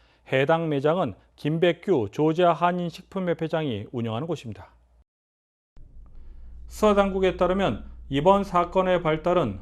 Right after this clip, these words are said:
총경용이자 서른 살 빅터리 터코와 매장 직원이 마스크와 관련해 발생했습니다. 김백규 회장의 아들 레이김 대표는 캐셔를 보던 마흔한 살 레키타 윌리스는 용의자에게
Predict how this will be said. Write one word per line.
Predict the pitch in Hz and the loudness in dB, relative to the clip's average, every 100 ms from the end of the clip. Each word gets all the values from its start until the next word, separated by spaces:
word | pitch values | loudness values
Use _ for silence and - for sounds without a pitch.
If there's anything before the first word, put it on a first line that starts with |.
| - | -14
총경용이자 | - 208 202 202 196 180 165 165 180 147 | -4 -2 0 0 0 -2 -2 2 4 4
서른 | 113 185 180 | 2 -2 -2
살 | 165 147 110 104 | 0 0 0 -2
빅터리 | 151 - 165 185 202 | -6 0 2 2 0
터코와 | 180 170 170 180 151 104 107 | -2 -2 2 4 6 4 0
매장 | 120 165 175 170 | -2 0 -2 -4
직원이 | 160 151 160 117 - - - - | -2 0 0 -2 -6 -16 -18 -12
마스크와 | - 120 135 - 185 196 190 | 0 2 2 -2 4 4 4
관련해 | 165 165 165 113 104 | 2 2 2 0 -4
발생했습니다. | - 117 151 123 - 123 104 - - - - - - - _ - - - | -4 -4 -2 -4 -6 -8 -8 -12 -18 -20 -20 -20 -20 -20 _ -18 -10 -2
김백규 | 170 190 185 196 214 | 2 2 2 0 0
회장의 | 196 190 190 190 | 2 2 2 2
아들 | 170 170 196 127 110 | 2 4 4 2 2
레이김 | 123 160 165 214 208 | 4 4 2 0 2
대표는 | 165 165 185 120 98 - - - | 0 0 -2 -2 -6 -12 -18 -14
캐셔를 | - 220 208 214 202 | -2 -2 2 2 2
보던 | 190 190 220 185 | 2 2 2 2
마흔한 | 139 156 175 170 | 2 4 2 0
살 | 170 165 104 - - - | 2 2 2 -4 -14 -4
레키타 | 127 143 190 180 196 196 | 0 0 2 0 4 4
윌리스는 | 165 165 165 165 185 175 107 117 | 4 4 2 2 -2 -2 -2 -2
용의자에게 | 151 165 165 143 143 135 98 | 0 0 2 2 2 0 -2